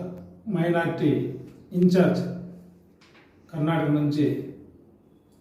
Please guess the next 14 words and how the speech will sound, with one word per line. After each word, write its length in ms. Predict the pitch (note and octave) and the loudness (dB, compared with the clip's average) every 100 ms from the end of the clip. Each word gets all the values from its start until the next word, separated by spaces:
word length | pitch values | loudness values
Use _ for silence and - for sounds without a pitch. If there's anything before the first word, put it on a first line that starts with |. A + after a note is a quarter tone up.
| _ _ _ _ _ _ _ _ | _ _ _ _ _ _ _ _
డాక్టర్ 340 | E3 E3 D3 D3 | -2 0 2 2
రఫీక్ 280 | D3 G3 F#3 | 2 2 4
అహ్మద్ 280 | E3+ E3 D3 | 4 2 2
గారు 140 | D3+ | 2
వస్తున్నారు. 500 | D3 - D3+ D3 D3 - - - - - - _ _ _ _ _ - - - - - - - | 0 0 0 0 0 -4 -8 -14 -20 -20 -20 _ _ _ _ _ -20 -20 -20 -20 -20 -20 -12
అలాగే 340 | D#3+ E3+ F3 G3+ - - - - - - - _ _ _ _ _ _ - - _ _ - - | 0 2 4 4 0 -6 -12 -18 -20 -20 -20 _ _ _ _ _ _ -20 -20 _ _ -20 -8
ఆంధ్రప్రదేశ్ 540 | E3 F3+ F#3+ F#3+ F#3 D#3+ E3 | 0 2 4 6 6 4 2
రాష్ట్ర 280 | D#3+ E3 D3 - - - - D#3 | 0 -2 -2 -2 -6 -12 -12 -6
మైనారిటీ 420 | D#3 E3 E3+ D3 D#3 | -4 -2 -2 0 0
అధ్యక్షులు 440 | C#3+ D3 D#3 C#3 - - - - - - - - - _ _ _ | 0 0 0 0 0 -4 -12 -18 -20 -20 -20 -20 -20 _ _ _
సాహిల్ 440 | - E3 D#3+ D#3+ C3+ | -6 0 2 4 4
దాదా 240 | C#3+ D3 D3+ | 2 2 2
గాంధీ 240 | D3 C#3+ C#3+ | 2 4 4
గారు, 220 | C#3+ D3 | 2 0